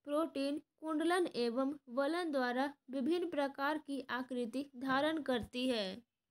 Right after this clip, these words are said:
आगे है यहाँ पे, इन्हें प्रोटीन्स के प्राकृत संरूपण कहते हैं। प्रोटीन के प्राकृत संरूपण चार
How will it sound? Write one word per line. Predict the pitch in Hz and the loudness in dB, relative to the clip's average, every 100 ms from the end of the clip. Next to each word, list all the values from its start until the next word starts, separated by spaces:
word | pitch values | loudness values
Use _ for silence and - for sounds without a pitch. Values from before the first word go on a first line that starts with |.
| _ _ _ _ _ _ _ _ _ _ _ _ _ _ _ _ _ _ _ | _ _ _ _ _ _ _ _ _ _ _ _ _ _ _ _ _ _ _
आगे | 285 302 285 359 | 6 6 6 4
है | 311 240 | 4 4
यहाँ | 220 214 214 208 | 2 0 0 -2
पे, | 262 302 - _ _ _ _ - | -2 -4 -6 _ _ _ _ -10
इन्हें | 349 311 269 277 - | -2 2 2 0 -4
प्रोटीन्स | 302 311 302 311 349 370 | -4 -4 -4 -4 -2 -4
के | - 240 254 | -4 -4 -4
प्राकृत | - _ 302 302 302 320 330 - 359 _ _ _ _ _ - | -8 _ -4 -4 -4 -8 -8 -10 -12 _ _ _ _ _ -8
संरूपण | 330 349 311 254 233 233 254 285 | -2 0 2 2 0 -2 -6 -6
कहते | 247 220 208 220 | -6 -6 -6 -6
हैं। | 226 202 - _ _ _ _ | -6 -6 -10 _ _ _ _
प्रोटीन | 330 330 330 359 381 - | -4 -2 0 0 0 -2
के | 240 247 - _ _ - | -4 -4 -8 _ _ -4
प्राकृत | 254 254 247 247 254 - 294 - _ _ _ _ _ _ _ _ _ - | -2 -2 -2 -2 -2 -6 -12 -12 _ _ _ _ _ _ _ _ _ -6
संरूपण | 294 285 302 262 247 262 277 _ | -2 0 2 2 0 -2 -4 _
चार | 330 330 | -2 -2